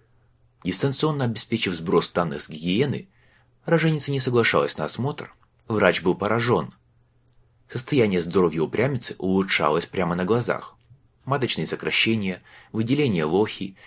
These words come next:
артериальное давление, выработка окситоцина, наглаживание лактации — всё находилось в норме. Хотя, конечно, что ещё считать нормой? Допустим,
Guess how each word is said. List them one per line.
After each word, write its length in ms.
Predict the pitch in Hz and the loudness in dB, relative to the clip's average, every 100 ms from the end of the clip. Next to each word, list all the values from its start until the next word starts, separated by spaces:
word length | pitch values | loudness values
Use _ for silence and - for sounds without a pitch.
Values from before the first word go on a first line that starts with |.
| - | -6
артериальное 500 | - - 165 147 101 | -4 0 2 2 0
давление, 600 | 82 80 98 113 92 82 | -2 2 2 2 0 0
выработка 440 | 123 131 110 - | 2 2 0 -4
окситоцина, 840 | 92 - 87 - - 120 110 92 - - _ | -6 -6 -2 -2 0 0 0 -4 -12 -20 _
наглаживание 600 | 87 85 92 92 87 85 82 | -4 4 4 4 2 0 0
лактации — 600 | 76 95 113 - 95 - _ | -2 -2 -2 -2 -6 -10 _
всё 220 | - - 80 | -4 -2 -2
находилось 520 | 78 90 87 107 - | -4 -6 0 0 0
в 20 | |
норме. 360 | 143 127 78 - _ _ _ _ _ | -2 -4 -6 -12 _ _ _ _ _
Хотя, 260 | _ - 82 | _ -14 -12
конечно, 500 | - 82 82 87 76 _ _ _ _ _ - | -2 0 0 -2 -10 _ _ _ _ _ -6
что 240 | - 92 | 2 4
ещё 200 | 80 87 | 4 2
считать 360 | - 90 85 127 | 0 2 0 0
нормой? 420 | 131 80 62 _ _ _ _ _ _ _ _ _ | -2 -2 -10 _ _ _ _ _ _ _ _ _
Допустим, 680 | 90 85 107 - 98 87 | -4 0 2 2 -2 -6